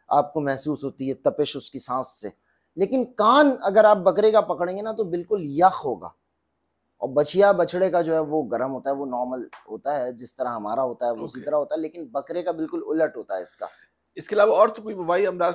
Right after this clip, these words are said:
Speaker 2: नहीं होते जानवर?
Speaker 1: नहीं,
Speaker 2: अमूमी
Speaker 1: कोई
Speaker 2: तौर
Speaker 1: ऐसा नहीं है कुर्बानी के अंदर जब आता है ये, बाकी तो सब ऐसी बातें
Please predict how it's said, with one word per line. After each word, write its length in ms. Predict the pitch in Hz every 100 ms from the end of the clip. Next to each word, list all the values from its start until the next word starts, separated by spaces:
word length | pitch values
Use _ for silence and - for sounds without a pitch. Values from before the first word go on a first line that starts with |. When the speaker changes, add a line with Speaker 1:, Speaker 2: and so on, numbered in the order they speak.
| 180
Speaker 2:
नहीं 80 | 190
होते 220 | 175 160
जानवर? 120 | 156
Speaker 1:
नहीं, 140 | 180
Speaker 2:
अमूमी 120 | 160 196
Speaker 1:
कोई 200 | 196 190
Speaker 2:
तौर 80 |
Speaker 1:
ऐसा 200 | 160 185
नहीं 180 | 170 165
है 60 | 170
कुर्बानी 540 | 170 156 151 160 175
के 80 | 165
अंदर 280 | 160 156 156
जब 220 | 156 143
आता 240 | 127 127
है 100 | 135
ये, 80 | 135
बाकी 440 | 123 123 135 156 156
तो 120 | 156
सब 200 | 156 139
ऐसी 220 | 127 156
बातें 340 | 135 123 135